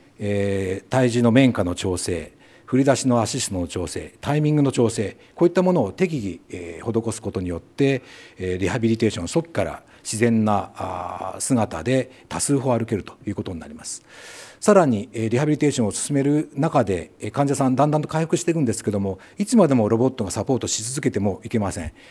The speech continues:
だんだんと自力で、えー、歩けるようにするには、だんだんとロボットのサポートを弱くしていくということも大事になります。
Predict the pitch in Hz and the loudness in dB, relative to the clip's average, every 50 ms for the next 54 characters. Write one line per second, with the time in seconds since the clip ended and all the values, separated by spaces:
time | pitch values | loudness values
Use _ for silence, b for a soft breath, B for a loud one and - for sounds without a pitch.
0 | B B B 123 151 160 170 170 165 165 160 139 160 127 139 139 139 143 139 151 | B B B 2 2 2 4 4 2 2 2 2 0 0 0 -2 -2 -2 -2 -2
1 | 143 143 151 156 156 147 - B B B B B - 107 110 113 113 123 123 - | 0 4 4 4 4 4 0 B B B B B -6 -4 0 0 0 0 0 0
2 | 123 113 107 98 90 - 107 107 107 107 92 82 80 b b b b - 104 117 | 0 0 0 -2 -2 -4 -2 -2 -2 -2 -2 -4 -8 b b b b -2 0 2
3 | 127 127 127 127 123 113 131 131 123 117 107 101 - 98 87 87 - 104 98 - | 2 4 4 2 2 2 2 2 2 2 2 0 -2 -6 -8 -6 -6 -6 -6 -6
4 | 95 85 80 - - 73 - - 139 156 135 107 - 92 - - 92 - - - | -6 -8 -8 -10 -14 -12 -6 -2 0 0 0 0 -2 -8 -8 -10 -12 -12 -14 -16
5 | 110 113 - 143 160 143 104 82 90 85 80 - 85 80 - - - - - - | -12 -8 -6 -4 -2 -2 -2 -2 -4 -6 -8 -8 -10 -12 -12 -14 -16 -16 -16 -16
6 | - | -16